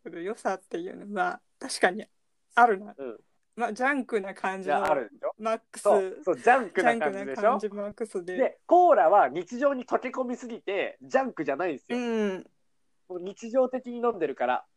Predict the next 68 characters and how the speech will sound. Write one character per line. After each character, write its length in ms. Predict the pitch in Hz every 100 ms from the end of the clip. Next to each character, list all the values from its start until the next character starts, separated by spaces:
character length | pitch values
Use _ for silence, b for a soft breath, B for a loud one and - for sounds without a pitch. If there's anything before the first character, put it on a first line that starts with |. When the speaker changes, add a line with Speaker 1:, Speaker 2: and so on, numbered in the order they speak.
| _ _ _ _ _ _
Speaker 2:
ジ 120 | 151
ャ 60 | 240
ン 60 |
ク 120 | 240 226
感 180 | 151 156
な 80 |
い 20 | 156
で 40 |
す 60 | 131
よ。 60 |
も 80 | 127
う 20 |
日-、 240 | 139 156 -
お 100 | 170
茶 160 | 175 262
み 120 | 247
た 100 | 220
い 20 |
な 80 | 147
感 140 | 147 151
じ 40 |
な 60 | 143
ん 40 |
で 60 | -
す 40 |
よ、 60 | 233
Speaker 1:
な 0 |
ん 20 |
か、 40 |
Speaker 2:
コ 60 | 160
ー 20 |
ラ 40 | -
な 60 | 110
ん 20 |
て。 60 |
Speaker 1:
め 100 | 254
ち 60 | 294
ゃ 80 | 359
く 60 |
ち 80 | -
ゃ 60 | 330
ケ 140 | 392
ミ 120 | 339
カ 100 | 285
ル 100 | 196 196
な 100 | 196
感 200 | 185 180
じ 160 | 180
す 140 | 180 185
る 140 | 180
よ 80 | 165
ね。 100 | - _ _ - _ _ _ _
Speaker 2:
そ 80 | 180
う、 40 |
そ 160 | 151 165
う、 40 |
そ 160 | - 160
う、 40 | 127
そ 80 |
う、 40 | 147
Speaker 1:
え 20 |
っ 40 |
と、 40 | -
Speaker 2:
そ 140 | 180
う。 60 | -
Speaker 1:
ま 160 | 240 190
あ 20 |
ね、 320 | 220 254 247